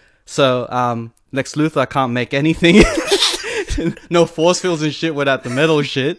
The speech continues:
<laughs> So he's, he's, what you call it? He's useless. <laughs> And then I'm gonna get, um, Apocalypse to grow bigger,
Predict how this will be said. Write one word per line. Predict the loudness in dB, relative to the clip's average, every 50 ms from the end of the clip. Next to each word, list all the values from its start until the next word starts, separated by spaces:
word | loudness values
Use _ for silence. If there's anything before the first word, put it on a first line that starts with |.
| -10 -16
<laughs> | _ -18 -18 -18 -20 -8 -4 -4 -2 -2 -2 0
So | 2 2 4 2 2 0 -2
he's, | -2 0 0 0 -2 -6 -14 _ -20 -20 -20 -12 _
he's, | -2 0 0 0 -2 -6 -12 -18 -20 _ _ _ _ _
what | -12 -10 -10 -10
you | -6 -6
call | -4 -4 -4
it? | -8 -8 _
He's | -2 -2 -2 -2 -6 -10 -18 _ _
useless. | -8 -8 -8 -6 -6 -6 -6 -6 -8 -14 -20 _ _ _ _ _ _ _ -6
<laughs> | -2 0 0 0 0 0 0 -2 -2 -2 -4 -6 -6 -6 -10 _ -20 -20 _ _ _ _ -20 -20 _ _ -20 -20 -20 -20 -10 -8
And | -4 -2 0
then | 0 2 2
I'm | 2
gonna | 2 0 0
get, | 0 0 -2 -2 -2 -2
um, | -2 0 0 -2 -4 -6 -8 -14 _ _ _ _
Apocalypse | -14 -6 -4 -4 -4 -2 -4 -4 -4 -6 -8 -6
to | -6 -6
grow | -2 0 0 0 0
bigger, | 2 0 0 2 2 0 -2 -2